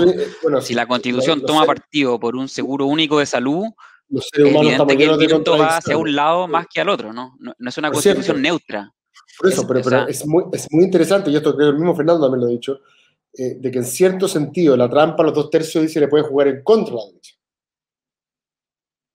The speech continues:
Speaker 2: O sea, en, en el sentido de
Speaker 1: En el
Speaker 2: que,
Speaker 1: sentido de
Speaker 2: eh,
Speaker 1: que si tú no eres capaz de asegurar dos tercios para algo, por el
Speaker 2: Claro.
Speaker 1: derecho de propiedad,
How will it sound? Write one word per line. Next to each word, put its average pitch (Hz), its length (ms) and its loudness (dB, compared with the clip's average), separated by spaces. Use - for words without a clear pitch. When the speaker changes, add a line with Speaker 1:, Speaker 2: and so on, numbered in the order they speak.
Speaker 2:
O 117 80 -10
sea, 123 300 -2
en, 123 160 -6
en 120 180 -8
el 120 140 -4
sentido 135 520 -4
de 131 100 -2
Speaker 1:
En 131 60 -4
el 135 40 -6
Speaker 2:
que, 139 200 0
Speaker 1:
sentido 165 440 4
de 165 60 6
Speaker 2:
eh, 156 60 0
Speaker 1:
que 156 100 2
si - 180 -8
tú 156 100 -2
no 165 80 4
eres 165 120 4
capaz 156 300 2
de 160 80 0
asegurar 143 380 -2
dos 147 160 -8
tercios 143 360 -2
para 131 140 -2
algo, 147 280 0
por 135 100 -6
el 135 40 -2
Speaker 2:
Claro. 139 80 0
Speaker 1:
derecho 147 160 -2
de 143 60 -2
propiedad, 131 460 0